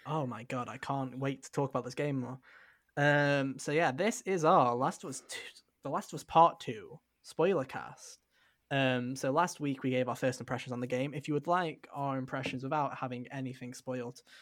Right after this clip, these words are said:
uh, to an extent, there is a link to the last week's episode. Go watch it because, um,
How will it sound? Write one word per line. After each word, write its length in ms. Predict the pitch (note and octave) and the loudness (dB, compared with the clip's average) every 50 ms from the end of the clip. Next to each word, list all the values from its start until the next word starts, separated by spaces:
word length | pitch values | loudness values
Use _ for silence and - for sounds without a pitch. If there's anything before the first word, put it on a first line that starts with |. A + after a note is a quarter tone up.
| - _ _ - | -20 _ _ -6
uh, 200 | C#3 C3 B2+ B2+ B2+ | -4 -2 -2 -2 -4
to 120 | - E3+ | -4 -2
an 80 | D#3+ C3+ | -2 -2
extent, 640 | B2 - - - - D3 C#3 C3 B2+ C#3 E3 - - | -4 -6 -10 -8 -4 -4 -2 -2 -2 -4 -6 -8 -8
there 220 | - B2+ B2 A#2 A2+ | -6 -6 -4 -4 -4
is 140 | B2 C3 | -6 -6
a 240 | C3 A#2+ A#2+ A#2 A#2+ | -4 -4 -4 -4 -4
link 380 | A2+ B2 C3 C3 B2+ B2+ - - - _ - - - - _ _ _ | -4 -4 -4 -6 -6 -8 -12 -18 -18 _ -20 -20 -20 -20 _ _ _
to 100 | - - | -6 -2
the 60 | C3 B2+ | 0 0
last 240 | B2+ C3 B2+ - - | 0 0 0 -2 -4
week's 160 | C3 C3 C3 | -6 -6 -4
episode. 340 | C3+ B2+ C3 - - B2 B2+ | -6 -6 -6 -4 -4 -4 -2
Go 260 | B2+ C#3 D3+ D3 C#3 - C3 | -2 -2 -2 -4 -6 -8 -4
watch 280 | - D3 D3+ C#3+ - - | -2 -2 -2 -2 -2 -6
it 140 | B2 A#2 G#2+ | -6 -6 -8
because, 640 | - A#2 - C3 B2 B2 B2 B2+ - - - - - _ _ _ - | -10 -12 -10 -8 -8 -8 -8 -10 -12 -14 -18 -18 -20 _ _ _ -6
um, 540 | C#3+ C3+ C3 C3 C3 C3 C3 C3 C3+ C3+ | -4 -2 -2 0 0 0 0 -2 -2 -4